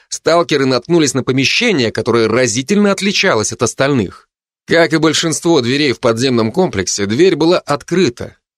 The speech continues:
Судя по всему, когда случилась катастрофа, эвакуация проводилась в сжатые сроки, и командиров не особо заботило, что в эти подземные сектора кто-то сможет проникнуть.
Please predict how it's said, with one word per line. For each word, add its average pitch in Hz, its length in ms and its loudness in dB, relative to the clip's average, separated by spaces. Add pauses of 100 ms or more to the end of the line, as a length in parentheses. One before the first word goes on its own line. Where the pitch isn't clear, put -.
(220)
Судя 107 320 0
по 104 100 -2
всему, 127 360 0
когда 101 240 -2
случилась 120 460 0
катастрофа, 127 640 0 (200)
эвакуация 139 600 0
проводилась 131 480 2
в 117 80 -4
сжатые 127 400 0
сроки, 185 360 0
и 95 100 -2
командиров 147 560 0
не 151 100 0
особо 151 380 0
заботило, 107 480 0
что - 180 -6
в 92 120 -2
эти 123 180 0
подземные 104 500 -2
сектора 127 420 -2
кто-то 107 260 -2
сможет 110 360 -2
проникнуть. 123 680 -4